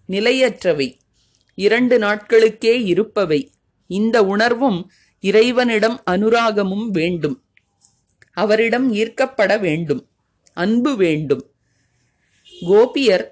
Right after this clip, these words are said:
கண்ணனிடம் இத்தகைய ஈர்ப்பை பெற்றிருந்தார்கள். ஒரு பாட்டு கேள். "காட்டின் நடுவே கனிவாகக் கண்ணன் ஊதும் குழலோசை,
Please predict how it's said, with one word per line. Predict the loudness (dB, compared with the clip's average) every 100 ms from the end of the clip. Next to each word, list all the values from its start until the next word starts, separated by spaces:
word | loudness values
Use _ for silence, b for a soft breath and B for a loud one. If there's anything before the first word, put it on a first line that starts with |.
| _
கண்ணனிடம் | -4 -2 0 -2 -2 -2 -4 -6
இத்தகைய | -12 -6 -2 0 2 2
ஈர்ப்பை | 0 -2 -4 -2 -2 -2
பெற்றிருந்தார்கள். | -4 -4 0 2 2 2 0 0 0 -2 -4 _ _ _ -4
ஒரு | 2 2 2
பாட்டு | -2 -2 -4 -6 -6 _
கேள். | 0 2 0 -6 _ _ _ _ _ _ _ _ _ _ _ _
"காட்டின் | -2 0 -2 -2 0
நடுவே | 2 2 2 2 2 0 b b b b
கனிவாகக் | -2 0 0 2 0 0 -4 -2
கண்ணன் | -2 0 0 0 -2 -6
ஊதும் | -4 -2 -2 -2 0
குழலோசை, | 0 2 4 4 4 2 -4 -6